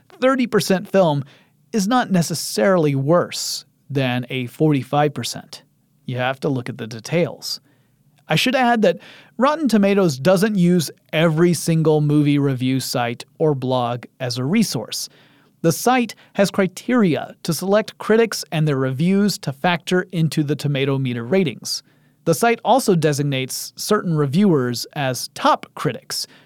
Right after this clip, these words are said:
people who have a built-up history of film reviews and have received wide publication. There are also options for reviewers to upload their work directly into the Tomato Meter. They can give their films a score,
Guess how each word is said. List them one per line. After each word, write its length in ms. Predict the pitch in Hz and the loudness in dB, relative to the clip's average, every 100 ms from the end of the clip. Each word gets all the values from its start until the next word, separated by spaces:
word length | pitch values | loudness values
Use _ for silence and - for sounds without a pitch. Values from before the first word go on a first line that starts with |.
| _ - | _ -2
people 340 | 196 202 175 | 0 4 4
who 100 | 165 | 6
have 260 | 165 156 147 | 4 2 2
a 200 | 143 139 | 0 0
built-up 580 | 135 165 - 147 - | 2 2 2 0 -2
history 640 | - 226 233 - 131 113 - - | -2 0 0 -2 -4 -6 -14 -6
of 160 | 147 | -6
film 320 | 131 190 175 | 2 4 4
reviews 480 | 156 123 117 101 98 - | 2 -2 -8 -8 -10 -4
and 100 | 156 | -4
have 140 | 147 | 0
received 400 | 156 - 160 139 - | -2 0 -2 -2 -8
wide 440 | 143 147 147 139 | -2 2 2 0
publication. 720 | 139 139 127 - 208 - - - - - - _ _ - | -4 -4 -2 2 2 0 -8 -14 -20 -20 -20 _ _ 2
There 140 | 202 | 4
are 100 | 240 | 4
also 460 | 240 254 - 202 190 | 2 2 4 2 2
options 500 | 180 196 - 185 165 - - | 0 0 0 2 2 -2 -12
for 160 | - 185 | 0 4
reviewers 540 | 185 151 233 233 175 | 4 2 2 4 4
to 100 | - | 0
upload 640 | - 180 196 175 170 165 175 - | -2 -4 2 4 4 2 -2 -8
their 300 | 160 160 156 | -2 2 2
work 420 | 156 160 151 - - 143 | 2 2 0 -8 -10 0
directly 680 | 170 160 214 254 185 151 139 - | 0 2 0 0 0 0 0 -2
into 320 | 156 - 147 | -4 -2 -2
the 100 | 139 | -2
Tomato 400 | 135 139 135 127 | -4 -4 -2 -4
Meter. 360 | 127 120 110 | -6 -8 -8
They 100 | 135 | -4
can 240 | 139 156 135 - - _ 151 139 | -2 -2 -4 -8 -20 _ -8 0
give 320 | 185 185 139 | 4 4 4
their 240 | 160 160 | 2 2
films 460 | 143 190 185 170 147 | 2 4 4 4 0
a 40 | |
score, 640 | 139 - 156 156 151 151 | -4 -2 2 4 4 0